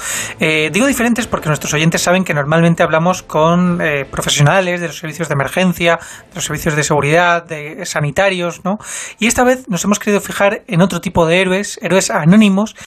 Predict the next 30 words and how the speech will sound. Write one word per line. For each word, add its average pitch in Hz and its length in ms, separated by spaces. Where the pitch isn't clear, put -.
que, 185 640
eh, 147 40
dan 214 300
un 247 140
poco 247 240
de 196 60
su - 180
tiempo, 214 560
eh, 147 640
para 202 200
salvar 202 500
muchas 190 360
vidas. 143 380
Y 170 80
es 170 80
que 247 100
con 175 160
un 196 240
sencillo - 560
gesto, 208 320
que - 80
ahora 165 140
enseguida 165 300
vamos 160 260
a 160 40
ver 160 180
de 170 120
qué 180 80
estamos 170 320
hablando, 180 340